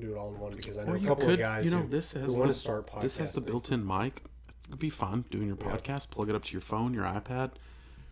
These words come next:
Speaker 2: run your, run your podcast just like that. These are, these are absolute great headphones for podcasting, to be honest
Speaker 1: Yeah.
Speaker 2: with you. I prefer the nice over-the-ear. Um, before in the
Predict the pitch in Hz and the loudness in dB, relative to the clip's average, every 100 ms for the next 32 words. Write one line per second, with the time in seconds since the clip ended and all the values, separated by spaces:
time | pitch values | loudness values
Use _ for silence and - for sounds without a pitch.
0 | - - 101 101 113 110 104 104 - - | -18 -4 2 2 4 4 4 2 -4 -16
1 | - - 117 117 - 120 127 - - - | -10 0 2 2 0 -2 -2 -4 -2 -2
2 | 127 117 135 120 117 160 - 113 139 147 | 0 0 0 0 0 0 0 4 4 2
3 | 92 - - 110 - 104 82 71 95 95 | -2 -4 -4 -2 0 0 -2 -2 -2 -2
4 | 95 82 90 95 - - - - - - | -4 -6 -8 -8 -6 -6 -6 -6 -6 -6
5 | - 90 - 95 87 85 92 92 - - | -6 -8 -4 -2 0 -2 -4 -6 -12 -18
6 | - - 107 110 104 - 98 - - - | -18 -2 -2 0 -2 0 -2 -2 -6 -8
7 | 95 98 101 101 - 95 98 - - 98 | -4 -2 0 0 0 0 0 -2 -2 0
8 | 98 98 - - - - - 92 87 87 | 0 -2 -10 -18 -18 -12 -8 -6 -6 -6
9 | 87 - 113 110 90 - | -6 -2 0 2 0 -4